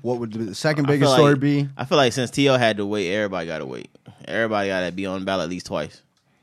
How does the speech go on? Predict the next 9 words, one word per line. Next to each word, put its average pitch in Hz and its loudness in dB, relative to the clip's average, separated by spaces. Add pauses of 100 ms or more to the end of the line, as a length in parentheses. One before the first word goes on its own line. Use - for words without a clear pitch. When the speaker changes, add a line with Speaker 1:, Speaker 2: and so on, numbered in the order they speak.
Speaker 2:
Everybody. 104 -2 (240)
Speaker 1:
That 98 0
was 90 -4
a 87 -8
special 80 -8
case. 65 -14
Speaker 2:
Every, 117 2
not 107 -6
everybody. 110 2